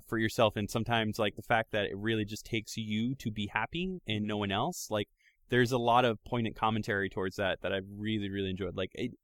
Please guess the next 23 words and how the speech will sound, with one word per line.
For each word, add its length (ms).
it 80
was 220
definitely 320
a 40
game 180
that 120
left 160
me 220
thinking. 520
It 60
was 120
an 60
experience 840
more 280
so 260
than 140
a 60
game, 420
and 320
it, 200
I 100
mean, 200
at 120